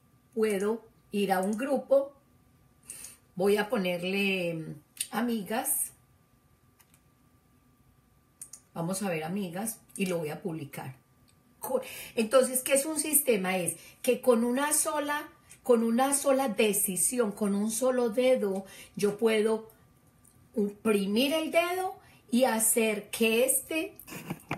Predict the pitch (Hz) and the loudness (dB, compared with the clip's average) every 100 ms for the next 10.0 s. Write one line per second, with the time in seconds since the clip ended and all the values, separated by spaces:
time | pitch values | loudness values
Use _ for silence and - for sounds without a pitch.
0 | - - 240 233 - 277 320 269 269 302 | -2 4 4 4 0 -4 0 0 0 0
1 | 320 294 220 175 220 208 240 254 254 - | 0 -2 -2 2 2 2 0 -2 -2 -12
2 | - - - 208 202 202 233 233 - - | -12 -6 0 0 0 -2 0 2 2 0
3 | - - 214 220 214 208 - 220 220 - | -16 -4 0 2 2 -2 -2 0 0 -4
4 | - 214 214 196 208 208 - 285 240 - | -2 0 2 0 0 0 2 0 -2 -6
5 | 165 - - - - - - - 226 240 | -10 -10 -12 -14 -16 -18 -10 -4 -2 0
6 | 247 233 294 294 - - - - - 214 | 0 0 0 -2 -4 -12 -20 -18 -6 0
7 | 226 214 - - 294 392 - - _ - | 2 6 6 4 2 0 -4 -20 _ -4
8 | 254 226 226 214 214 202 - 240 254 302 | 0 2 0 0 0 0 0 0 0 0
9 | 320 294 - 196 - - 208 226 285 | 0 0 -2 0 -2 -2 -2 -2 -4